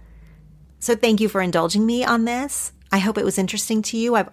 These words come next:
always been curious about some of these questions before I wrote my own book, and so I'm super glad to be able to talk about it here.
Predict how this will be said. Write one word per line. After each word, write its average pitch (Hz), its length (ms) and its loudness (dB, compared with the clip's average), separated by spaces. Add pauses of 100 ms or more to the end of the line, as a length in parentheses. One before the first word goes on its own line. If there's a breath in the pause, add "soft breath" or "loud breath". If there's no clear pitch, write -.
(100)
always 196 340 4
been 202 220 0
curious 196 420 0
about 202 260 -2
some 202 200 -2
of 190 100 -10
these 202 180 -6
questions 208 600 -2
before 208 340 -2
I 196 120 2
wrote 190 160 -2
my 196 160 0
own 226 140 0
book, 240 220 -2
and 208 100 -2
so 196 160 0
I'm 180 240 0 (280)
super 220 480 0
glad 190 300 4
to - 100 -10
be 196 100 2
able 185 160 0
to 185 80 -10
talk - 240 -2
about 185 240 0
it - 60 -4
here. 214 520 -2